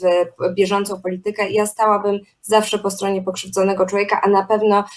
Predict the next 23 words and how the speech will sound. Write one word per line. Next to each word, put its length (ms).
e, 840
każdy 540
człowiek 360
zasługuje 560
też 220
na 100
wysłuchanie, 640
niezależnie 680
od 220
tego, 480
e, 220
jak 360
s-, 320
siły 320
polityczne 600
starają 360
się 140
go 140
uwikłać 680
w 340
bie-, 160
bieżącą 420
narrację. 560